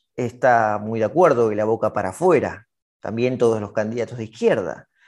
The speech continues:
pero ya hasta propios candidatos de la centroizquierda se están dando cuenta de que si desfinancian tanto el sistema de pensiones, cuando lo vayan a estatizar,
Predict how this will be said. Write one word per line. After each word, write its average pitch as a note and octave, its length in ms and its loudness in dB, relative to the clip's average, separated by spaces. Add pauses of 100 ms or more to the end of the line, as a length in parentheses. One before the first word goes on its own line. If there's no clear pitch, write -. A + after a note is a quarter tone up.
(120)
pero D#3 120 4
ya A3 160 2
hasta G3+ 320 4
propios F3+ 460 0
candidatos A#2+ 580 -2
de G#2+ 80 -10
la G2 100 -6
centroizquierda C3 880 -2 (200)
se - 60 -14
están F3+ 180 0
dando F#3 280 0
cuenta A#2 560 -2 (280)
de C#3+ 120 2
que D#3 100 4
si D#3+ 140 0
desfinancian D3+ 640 0
tanto D3 280 0
el A#2+ 60 -4
sistema C3+ 300 -6
de C3 80 0
pensiones, C3 480 -2
cuando A#2+ 220 0
lo A2+ 140 2
vayan B2+ 320 2
a - 20 -6
estatizar, A#2+ 640 -2